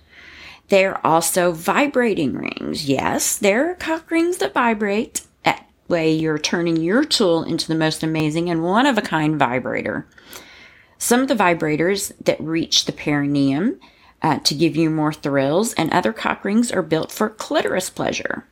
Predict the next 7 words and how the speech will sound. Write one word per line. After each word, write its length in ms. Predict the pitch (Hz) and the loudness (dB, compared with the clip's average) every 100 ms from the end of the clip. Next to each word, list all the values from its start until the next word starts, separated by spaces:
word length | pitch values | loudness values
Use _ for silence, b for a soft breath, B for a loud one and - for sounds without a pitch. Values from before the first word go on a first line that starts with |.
| - | -2
They 180 | 165 160 | 2 4
vibrate 560 | 151 147 147 180 - | 2 2 2 2 2
and 80 | - | -2
stimulate, 720 | - - 165 165 170 160 - _ | 0 2 0 0 0 0 -2 _
stimulate 540 | - - 170 160 160 147 | -6 0 2 2 0 -2
her 180 | - 262 | 0 0
clitoris 640 | - 160 156 156 165 - | 0 -2 0 2 0 -2